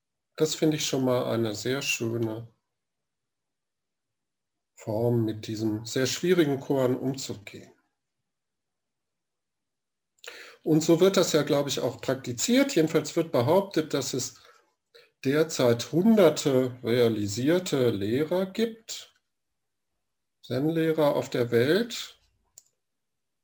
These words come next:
nehme ich mal an. Und alle haben so eine Dharma-Übertragung bekommen. Und ich hoffe auch, dass die sich jetzt nicht miteinander alle streiten, wer denn der Patriarch ist und wer nicht. Und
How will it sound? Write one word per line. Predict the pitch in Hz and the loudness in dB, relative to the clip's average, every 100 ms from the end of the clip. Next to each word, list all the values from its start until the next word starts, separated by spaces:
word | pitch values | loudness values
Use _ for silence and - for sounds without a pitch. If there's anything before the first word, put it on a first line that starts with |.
| _ _ _ _ _ - | _ _ _ _ _ -8
nehme | 131 | -6
ich | 139 - | -6 -6
mal | 139 143 | -6 -4
an. | 143 147 156 | -2 -2 -4
Und | 180 120 117 | -4 -4 0
alle | 135 160 151 | 2 4 4
haben | 160 | 4
so | 151 120 | 2 4
eine | 120 107 | 2 2
Dharma-Übertragung | 107 131 180 170 160 151 - 135 143 151 151 | 2 4 6 6 4 2 2 -2 0 -2 -4
bekommen. | 143 - 143 147 147 - _ _ _ _ _ _ _ - | -8 -2 0 0 -4 -12 _ _ _ _ _ _ _ -6
Und | 139 127 - - | -4 -4 -8 -8
ich | 120 - - _ _ _ _ _ | -6 -6 -10 _ _ _ _ _
hoffe | - 180 180 139 | 0 2 4 2
auch, | 135 147 151 | 4 2 2
dass | 151 - | -2 -2
die | 143 | -6
sich | 135 131 | -6 -4
jetzt | 131 - | -4 0
nicht | 185 233 - | 2 2 2
miteinander | 180 165 139 143 147 143 135 - | 0 0 0 2 2 0 -2 -4
alle | 131 | -6
streiten, | 135 - 127 135 127 110 | -6 -4 -2 0 -2 0
wer | 127 | 0
denn | 127 120 | -2 -2
der | 120 117 | -2 -2
Patriarch | - 123 - 123 117 123 127 | -2 -6 -4 -4 -2 -2 -6
ist | - 123 - - | -8 -8 -8 -10
und | 120 117 | -8 -8
wer | 120 110 | -6 -6
nicht. | 117 120 - - - | -6 -8 -12 -18 -14
Und | 104 104 101 | -10 -10 -14